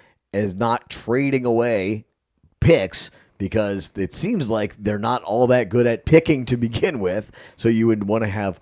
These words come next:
more guys and more opportunities to get this right, because their scouting system, which they seem to be so intensely confident in that they're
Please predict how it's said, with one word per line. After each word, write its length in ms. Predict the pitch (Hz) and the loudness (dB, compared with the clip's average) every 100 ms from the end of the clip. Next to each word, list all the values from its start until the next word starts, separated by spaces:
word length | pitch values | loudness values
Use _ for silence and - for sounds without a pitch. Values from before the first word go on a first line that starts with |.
| - - | -16 -14
more 500 | 92 117 123 123 117 | -6 0 4 4 2
guys 480 | 90 113 92 107 98 | 2 0 0 -2 -6
and 100 | 90 | -4
more 260 | 101 110 | -2 2
opportunities 640 | 110 107 92 113 110 95 90 | 2 0 -2 -4 -4 -4 -4
to 40 | |
get 160 | 90 101 | -6 -8
this 160 | 85 120 | -6 0
right, 240 | 117 82 | 0 0
because 320 | 78 87 85 - - _ | -2 -2 -2 -6 -20 _
their 260 | 85 120 117 | 2 4 6
scouting 400 | - 143 160 120 | 6 6 6 4
system, 480 | - 104 - 107 104 - - | 2 0 2 -2 -2 -10 2
which 220 | 110 95 | 2 4
they 100 | 117 | 2
seem 240 | 110 123 110 | 2 0 0
to 60 | |
be 100 | 101 | 0
so 440 | 104 - 135 117 - | -2 6 8 8 4
intensely 840 | 113 107 - 151 165 - 123 113 104 _ - | -4 -6 -2 0 0 0 2 2 0 _ -12
confident 640 | - 127 175 - 104 98 | 0 4 6 4 -2 -4
in 180 | 90 90 | -4 -4
that 140 | 95 87 | -4 -2
they're 240 | 90 87 | -2 -2